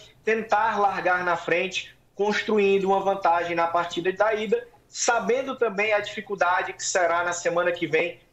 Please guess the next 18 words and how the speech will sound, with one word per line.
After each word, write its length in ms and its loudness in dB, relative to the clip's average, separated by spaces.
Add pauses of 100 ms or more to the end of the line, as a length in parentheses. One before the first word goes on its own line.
(140)
de 160 0
enfrentar 500 0
o 60 -4
Corinthians 760 -2 (200)
jogando 560 2
fora 360 0
de 140 -4
casa. 640 -2
É 140 2
um 80 0
Fortaleza 760 0
que 160 -4
vem 400 -2 (360)
tentando 680 -2
retomar 640 0
o 60 -2
bom 180 0
momento 680 -2